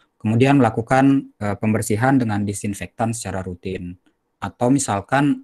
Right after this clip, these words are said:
<clears throat> penyediaan masker, vitamin, eh, kemudian hand sanitizer untuk masing-masing karyawan, eh, ketika mereka ke kantor gitu. Jadi, eh, sebenarnya ya perusahaan harus tetap bertahan ya,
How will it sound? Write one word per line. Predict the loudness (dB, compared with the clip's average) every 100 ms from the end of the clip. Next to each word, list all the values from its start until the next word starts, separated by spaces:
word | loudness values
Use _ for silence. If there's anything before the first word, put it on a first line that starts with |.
| 2
<clears throat> | 2 2 0
penyediaan | -4 -2 0 2
masker, | 2 0 -2 0 0 -2
vitamin, | -4 -8 -8 -2 2 2 0 -6 _ _ _ _ -4
eh, | -4
kemudian | -2 -2 0 0 -2
hand | -4 -4
sanitizer | -2 -4 -2 0 0
untuk | 0 -2
masing-masing | -2 -4 -6 -6
karyawan, | -6 -6 -4 -2 -2 -2 -6
eh, | -10 -10
ketika | -10 -10 -6
mereka | -6 -8 -12
ke | -10
kantor | -10 -10 -10 -12 -14
gitu. | -20 _ _ _ _ _ _ _ -20 _ -4
Jadi, | 2 6 6 2 -18 -20 _ -4
eh, | 0 0
sebenarnya | 4 4 6 4
ya | 2
perusahaan | 0 2 2
harus | 2 -2
tetap | -6 -6
bertahan | -6 -6 -4 -2
ya, | -2 -6 -10